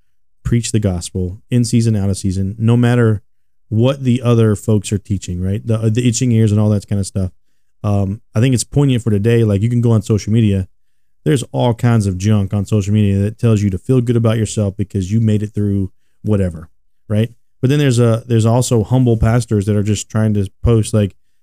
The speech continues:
"It's God who brings us through," right? If you're breathing, praise God, right? That, those kind of things.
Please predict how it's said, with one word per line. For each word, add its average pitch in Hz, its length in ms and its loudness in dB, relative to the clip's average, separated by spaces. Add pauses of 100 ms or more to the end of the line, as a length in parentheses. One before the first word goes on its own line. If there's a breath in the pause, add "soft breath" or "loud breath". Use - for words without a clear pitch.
(220)
"It's 120 160 -4
God 107 320 -2
who 101 120 0
brings 98 320 -2
us 87 120 -8
through," 87 340 -12
right? 101 280 -6
If 110 100 -8
you're 123 120 -2
breathing, 98 460 0 (280)
praise 101 240 -4
God, 90 320 -10
right? 107 100 -6
That, 123 200 -6
those 113 180 0
kind 101 140 -6
of 92 80 -6
things. 92 220 -8